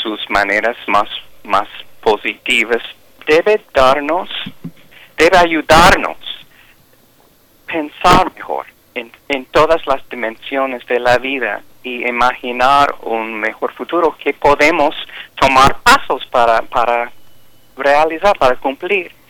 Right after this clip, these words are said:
Y él escribió que el pensar es lo que nos permite distinguir del mundo, distinguir el mundo, proyectar en él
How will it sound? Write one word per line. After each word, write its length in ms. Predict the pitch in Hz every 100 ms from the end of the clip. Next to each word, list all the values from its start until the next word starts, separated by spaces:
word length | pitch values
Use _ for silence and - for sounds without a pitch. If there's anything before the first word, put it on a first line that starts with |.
| _ -
Y 100 | 147
él 120 | 156
escribió 600 | 151 - 139 131 127 139
que 440 | - 104 98 98
el 120 | 101
pensar 580 | - 101 98 - 127 135
es 140 | 110 117
lo 120 | 107
que 140 | -
nos 180 | 104 107
permite 500 | - 95 104 117 110
distinguir 720 | - 107 - 107 101 139 156 -
del 160 | 131
mundo, 440 | 147 202 208 104 - _ _ _ _ _
distinguir 720 | 123 - - 120 113 120 131
el 140 | 117 98
mundo, 380 | 90 87 95 -
proyectar 840 | 104 101 101 107 _ 117 123 127 -
en 160 | 110 95
él 240 | 104 104